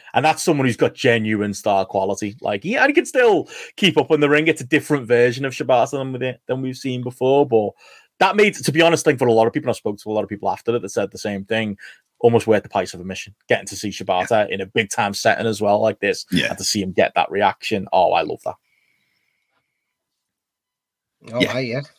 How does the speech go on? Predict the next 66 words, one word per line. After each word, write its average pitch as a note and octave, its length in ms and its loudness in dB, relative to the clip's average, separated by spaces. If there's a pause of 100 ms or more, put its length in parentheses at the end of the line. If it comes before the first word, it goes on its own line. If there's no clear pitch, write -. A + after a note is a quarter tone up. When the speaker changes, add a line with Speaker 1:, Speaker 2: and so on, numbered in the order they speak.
(480)
Speaker 2:
Yeah. E3 100 -2
Speaker 3:
I F#3 80 0
like, A3 260 -2
you A3+ 40 -4
know A3+ 80 2
what G#3 100 2
I G#3 100 2
liked A3 240 0
as F3 100 -8
well, F3+ 180 2
though, G#3 180 0
boys? F3+ 320 0
Uh, C#3 360 2
Leon D3 300 2
Slater C#3 440 -2
and C3+ 120 -2
Dan C3+ 160 0
Maloney. C#3 480 0 (240)
Thought E3+ 240 0
Speaker 2:
I E3 60 4
Speaker 3:
that - 80 -2
Speaker 2:
missed D3+ 160 4
Speaker 3:
for C3+ 80 0
the, D2 60 -4
Speaker 2:
this. - 220 -2 (120)
Speaker 1:
That C4 100 4
was D4+ 180 -2
Speaker 3:
for - 100 -10
the, - 80 -2
Speaker 1:
really F#3+ 360 2
Speaker 3:
uh, D3+ 40 2
Speaker 1:
good. G#3+ 220 2 (260)
Speaker 3:
yeah, F3 340 0
opener. G3 580 2
It D3+ 140 2
was D3 180 -2 (100)
fast G3 200 0
Speaker 1:
Leon E4+ 200 4
got - 200 2
Speaker 3:
paced. - 40 -4
Speaker 1:
w-, C3+ 500 -6 (360)
Leon C4 180 2
Speaker 3:
Yeah. A#3 160 2
Speaker 1:
got B2 100 -4
way B3 300 2
more A3 280 2
offense C#3+ 360 0
than B2+ 120 -2
that. B2 160 -2
So, - 180 0 (260)
so - 160 0
Leon B3+ 200 2
Slater, F#3+ 380 0
like, E3+ 240 0
t-, - 260 -12
it F#3 100 -4
felt D4+ 380 -2
like E4+ 160 0
he G3 80 -10
took - 240 -6
seventy, C3 420 0
eighty A2+ 200 -6
percent G#2+ 300 -8
of - 40 -14
the G2+ 80 -8
match. - 320 -6